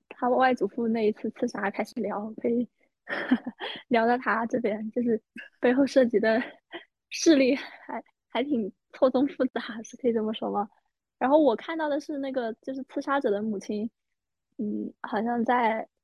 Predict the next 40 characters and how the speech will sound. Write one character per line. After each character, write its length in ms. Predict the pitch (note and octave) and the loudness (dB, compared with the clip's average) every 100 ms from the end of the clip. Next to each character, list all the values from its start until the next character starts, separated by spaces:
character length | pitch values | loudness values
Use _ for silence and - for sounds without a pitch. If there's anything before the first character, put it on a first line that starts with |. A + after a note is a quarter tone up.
| _ | _
他 180 | - A#3 | -8 -2
外 220 | A#3 A#3+ | 2 4
公 340 | A3+ A3+ A#3 A#3 - _ _ _ _ _ _ | 4 2 0 -4 -10 _ _ _ _ _ _
在 180 | - A3+ | -2 0
任 160 | A3+ A3+ | 2 0
的 100 | G#3 | -2
时 120 | A#3 | -4
候 300 | B3 G#3+ G3+ _ _ | -2 0 -2 _ _
就， 260 | - A3 - _ _ _ _ _ | 2 2 0 _ _ _ _ _
就 160 | - A#3 | -2 -2
看 240 | - C4 | -2 0
到 80 | A#3+ | 2
安 240 | G#3 A#3 | 2 0
倍 240 | B3+ A#3 G#3+ | 0 0 0
晋 160 | A3+ | -2
三， 260 | A#3 A#3 A3+ | -6 -6 -4
就 80 | A#3+ | -2
说 160 | A#3+ | -4
这 120 | A#3 | -2
个 80 | B3 | -2
孩 160 | B3 G3+ | -2 -4
子 120 | A3 | -2
将 160 | A#3+ A3+ | -4 -2
来 140 | A3 | -2
会 140 | B3+ | -2
当 180 | A#3 A#3 | -2 -2
首 180 | C4+ B3 | -2 -4
相， 240 | G#3+ G#3+ A3 | -4 -8 -8
然 100 | A3+ | -6
后 80 | C#4 | -4
结 160 | A#3+ A#3 | -2 -2
果 200 | A3+ G#3+ | 0 -2
就 120 | A3 A3+ A3+ - _ _ | -2 -4 -8 -18 _ _
真 120 | B3+ | 0
的 140 | C4 | 0
成 180 | B3 - G#3+ | -2 -4 -2
为 100 | A3 | 0
了 100 | A#3 | 0
首 200 | A3+ G#3 | -2 -6
相。 260 | A3+ G#3+ | -6 -8